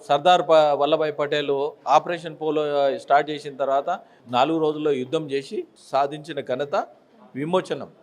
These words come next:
విమోచనం అయిన తర్వాతనే ఈరోజు వీళ్ళు ఎమ్మెల్యేలు ఇలా పడుతురు, ఎమ్మెల్సీలు పడుతురు. ఈరోజు భారతదేశంలో ఒక రాష్ట్రంగా వీళ్ళు ఉన్నది. గతంలో మరి అప్పుడు నైన్టీన్ ఫార్టీ సెవెన్లో వచ్చినప్పుడు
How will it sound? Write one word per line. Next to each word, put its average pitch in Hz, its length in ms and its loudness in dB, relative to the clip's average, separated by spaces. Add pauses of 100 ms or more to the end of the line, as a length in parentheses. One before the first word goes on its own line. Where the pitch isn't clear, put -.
(240)
విమోచనం 190 460 2
అయిన 165 240 0
తర్వాతనే 143 540 4
ఈరోజు 156 380 0
వీళ్ళు 160 320 0
ఎమ్మెల్యేలు 151 480 2
ఇలా 143 200 0
పడుతురు, 143 300 -2
ఎమ్మెల్సీలు 147 520 -4
పడుతురు. 139 380 -2
ఈరోజు 143 500 -2 (340)
భారతదేశంలో 147 680 2
ఒక 143 120 -2
రాష్ట్రంగా 147 480 0
వీళ్ళు 131 240 -6
ఉన్నది. 107 420 -10 (540)
గతంలో 185 360 2
మరి 165 180 2
అప్పుడు 151 540 2
నైన్టీన్ 165 360 -2
ఫార్టీ 156 240 -2
సెవెన్లో 156 300 -2
వచ్చినప్పుడు 147 640 -2